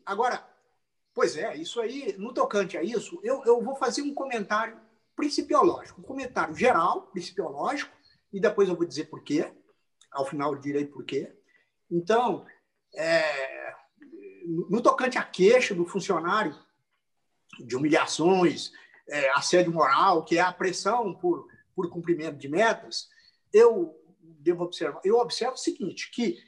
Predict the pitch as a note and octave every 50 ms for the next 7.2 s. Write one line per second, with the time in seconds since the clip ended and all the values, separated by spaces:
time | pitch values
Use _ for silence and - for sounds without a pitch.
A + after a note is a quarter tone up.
0 | _ _ _ _ _ F#3+ F#3+ F3+ A#3+ G#3 E3+ - - A3 B3+ D#4+ C#4+ A#3 G#3+ G3
1 | - - - - D#3+ G3+ B3+ D4+ C4+ F#3+ - - - _ _ _ E3+ E3+ G3 A#3+
2 | - - C#4+ B3+ - - - - - - D#4+ - F#3+ E3+ - - F#3+ A3+ C4+ D4+
3 | - F3+ E3 C#3 - _ - F3 F3 E3+ - - E3+ - D3+ D3 C#3+ - - C#3
4 | - - D3+ C#3+ - D3 B2+ B2 C3+ F#3 G#3+ E3 C#3 - - A2 B2 D#3 G#3 A#3
5 | A#3 G#3 - - - C#3 - - - F#3 E3+ - - - - - A#2+ A2+ C3 E3
6 | G3+ A3 G#3+ G3 - - - B2+ C#3 D3+ C#3 A#2+ A2 A#2 C3+ F3 G#3 A3 F#3 D3
7 | - - - -